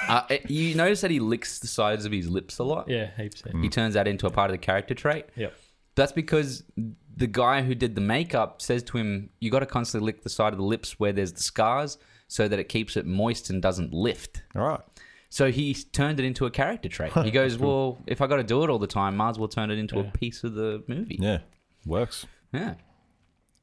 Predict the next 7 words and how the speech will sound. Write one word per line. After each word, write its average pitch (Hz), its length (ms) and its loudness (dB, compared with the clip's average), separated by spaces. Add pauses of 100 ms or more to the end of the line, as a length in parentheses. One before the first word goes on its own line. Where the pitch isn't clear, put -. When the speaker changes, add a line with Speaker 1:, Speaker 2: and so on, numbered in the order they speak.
(200)
Speaker 1:
Uh, 107 220 0
in 147 180 0
China, 131 680 2
Fox - 280 0
leaves, 123 360 0
uh, 92 260 2
mobile 104 720 2